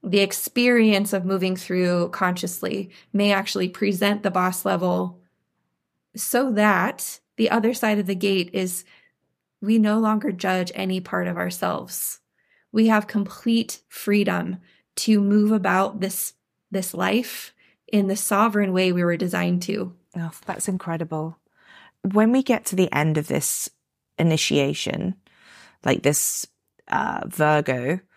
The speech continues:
Speaker 2: do we move into Black Moon Lilith in Libra?
Speaker 1: Yeah. And the interesting thing when Black Moon Lilith moves through Libra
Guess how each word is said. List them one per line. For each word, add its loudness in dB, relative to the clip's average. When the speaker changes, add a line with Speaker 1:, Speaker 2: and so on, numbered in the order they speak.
Speaker 2:
do 4
we 6
move 4
into -2
Black 2
Moon -2
Lilith -2
in -2
Libra? -2
Speaker 1:
Yeah. 2
And 4
the 2
interesting 2
thing 2
when 0
Black -2
Moon 0
Lilith -2
moves -4
through -2
Libra 0